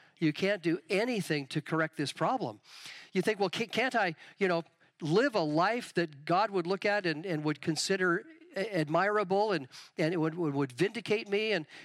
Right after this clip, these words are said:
and, and acquit me of, of the sin and guilt that I have?" Nope, you can't do it. Here are some passages that indicate that.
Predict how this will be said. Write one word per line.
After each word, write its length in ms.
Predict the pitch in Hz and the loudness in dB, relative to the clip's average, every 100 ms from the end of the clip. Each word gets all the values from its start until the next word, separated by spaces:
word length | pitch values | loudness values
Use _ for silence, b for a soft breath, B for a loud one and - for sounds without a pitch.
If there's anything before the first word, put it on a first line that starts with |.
| B | B
and, 200 | 160 170 | -2 0
and 160 | 160 | 0
acquit 300 | 143 - 226 | 0 0 0
me 100 | 220 | 2
of, 220 | 202 165 226 | 0 0 -2
of 160 | 175 | 0
the 100 | 151 | 0
sin 240 | - 196 190 | 0 0 0
and 120 | 156 | 0
guilt 200 | 180 190 | -2 0
that 120 | 196 | 0
I 100 | 185 | 0
have?" 340 | 175 202 214 - B B B B B _ - | 0 0 -2 -10 B B B B B _ -6
Nope, 440 | 139 214 277 - - _ _ _ | 0 0 0 -8 -20 _ _ _
you 100 | 156 | -2
can't 380 | 156 185 214 254 | -2 0 -2 0
do 220 | 175 269 | 2 2
it. 280 | 269 139 - - B B | 2 -2 -6 -10 B B
Here 200 | 185 262 | 0 2
are 60 | 226 | 2
some 160 | 196 | 0
passages 600 | 170 214 240 180 160 165 | 0 0 0 -2 0 0
that 120 | 170 | 0
indicate 400 | 185 226 170 139 | -2 -2 -2 -2
that. 220 | - 127 | -2 -4